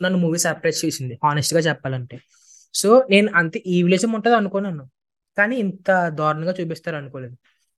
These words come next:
కాకపోతే సినిమాలో కొన్ని, అంటే అప్పటికి నేను కొన్ని మిస్టేక్స్ ఫర్గివ్ చేసేసాను. ఎలాంటి మిస్టేక్స్ అంటే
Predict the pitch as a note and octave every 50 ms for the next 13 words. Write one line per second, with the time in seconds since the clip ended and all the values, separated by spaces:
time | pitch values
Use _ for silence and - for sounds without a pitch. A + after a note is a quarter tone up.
0 | _ - F#3+ F#3 F#3+ - A#3+ A#3 A#3 G3 F3+ F3+ F#3 F#3 F#3+ G#3+ G#3+ G#3+ A#3 A3+
1 | A3 G#3+ G#3+ G#3 F#3+ F3+ E3 D#3 C3+ - _ _ _ _ _ _ _ _ - F3+
2 | F3+ A3+ A3 G#3 - - G3 F#3+ G#3+ A#3+ C4 C4 B3+ B3+ A#3+ A#3 A#3 A3+ G#3+ G3+
3 | F#3+ F#3 F#3 - G3 F#3+ - - G3 E3 D3+ D3 F3 F3 F3 F3+ E3+ F3 - -
4 | C#3 B2 A#2+ B2 _ _ _ _ _ _ _ _ - F3 E3+ E3+ E3+ D#3+ F#3 F#3
5 | F#3 F3+ - F#3+ F#3 F#3 - G3 F#3 F#3 F3 F#3+ G#3+